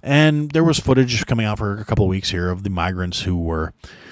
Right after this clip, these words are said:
coming up to the border and like, No, I, I looking for Border Patrol. I want to come in. And wh-, wh-, I, I told to find Border Tr-, Patrol. And I'm, this is a horrible accent, but I, the,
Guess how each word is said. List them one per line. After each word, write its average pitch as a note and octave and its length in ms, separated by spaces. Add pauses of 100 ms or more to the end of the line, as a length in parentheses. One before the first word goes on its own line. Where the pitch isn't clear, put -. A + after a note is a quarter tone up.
(340)
coming C3 240
up A#2 140
to - 80
the A#2+ 80
border A2+ 260
and A2+ 80
like, A2 160
No, C3+ 560
I, A#2+ 120
I - 20
looking E3 320
for C#3 100
Border F3+ 240
Patrol. A2+ 340
I F2 80
want B2+ 200
to C3 80
come B2+ 180
in. C#3+ 220
And G#2+ 360
wh-, G2 520
wh-, G#2+ 40
I, A#2 240
I A#2+ 120
told C#3+ 300
to B2 100
find B2 200
Border E3 200
Tr-, - 140
Patrol. G2 460 (380)
And G2+ 420
I'm, F#2+ 260
this F#2+ 160
is G#2 100
a F#2 60
horrible G2+ 340
accent, F#2 320
but F#2+ 160
I, G2 200
the, G2 260